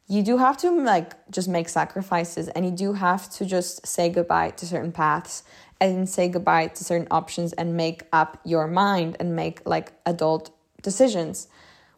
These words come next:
Whatever you decide, whatever that decision ends up being, like, you have to make it and then kind of live with the consequences and not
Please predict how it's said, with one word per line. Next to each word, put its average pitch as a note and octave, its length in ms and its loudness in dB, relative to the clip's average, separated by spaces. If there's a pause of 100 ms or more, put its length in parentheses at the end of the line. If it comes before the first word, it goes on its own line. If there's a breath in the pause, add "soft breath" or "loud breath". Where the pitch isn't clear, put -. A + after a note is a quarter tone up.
Whatever G3 280 6
you G#3+ 80 2
decide, F#3+ 360 4
whatever G3+ 300 4
that F#3+ 120 2
decision F#3+ 360 -2
ends F#3 200 0
up F3+ 160 0
being, G3+ 300 0
like, D#3+ 340 -6
you F#3+ 140 -4
have F#3 380 0
to - 540 -2
make E3+ 380 -2
it G#3 80 0
and F#3+ 160 0
then F3 200 0
kind E3+ 240 -2
of E3+ 220 -4 (520 soft breath)
live F#3+ 260 2
with G#3+ 140 2
the A#3+ 60 4
consequences G#3+ 680 0
and D#3+ 280 -2 (460)
not F#3 560 2